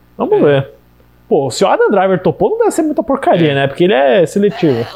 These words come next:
Speaker 2: Os Últimos Jedi, né? O
Speaker 1: Ah, isso
Speaker 2: Rise
Speaker 1: aí
Speaker 2: of
Speaker 1: é,
Speaker 2: Skywalker.
Speaker 1: isso aí é Star Wars, né,
Speaker 2: É meio
Speaker 1: mano?
Speaker 2: seletivo.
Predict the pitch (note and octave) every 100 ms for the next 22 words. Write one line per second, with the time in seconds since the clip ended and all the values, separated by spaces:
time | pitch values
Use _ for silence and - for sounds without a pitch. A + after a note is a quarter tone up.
0 | G#4 A#3 C4+ - A#3+ F#3 D#3 A3 C#4+ D4
1 | C4+ B3 A#3 G#3 F3+ - _ _ _ _
2 | _ - _ G#3+ A#3 B3+ F#3+ _ _ _
3 | - A#3 A#3+ C#3 - A2 G3+ A3+ D3 F#3+
4 | A3+ A3+ - F#3+ - - G3+ - D#3+ F#3+
5 | A3 D#3 D3+ C3 B2 B2+ A2+ A2 A3+ -
6 | B3 A3+ - B3 A#3 G#3+